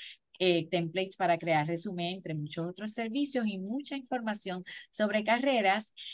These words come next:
que sirve para dos cosas, o para cuando el estudiante acaba de entrar y no sabe qué carrera,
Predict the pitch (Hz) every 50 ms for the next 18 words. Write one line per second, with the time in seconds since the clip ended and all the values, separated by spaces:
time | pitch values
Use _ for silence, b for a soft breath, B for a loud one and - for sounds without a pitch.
0 | B B B 254 247 240 269 262 269 294 320 311 302 302 233 220 214 196 190 208
1 | 214 - - 175 151 151 151 135 143 156 - - _ 226 240 226 226 220 220 208
2 | 196 190 190 190 202 196 190 180 180 180 185 185 180 202 196 185 180 185 180 226
3 | 233 240 247 254 262 262 269 262 262 - 262 254 254 262 254 226 214 220 220 -
4 | - 247 214 214 214 214 214 226 220 226 226 220 220 214 202 208 208 208 208 208
5 | 202 196 196 -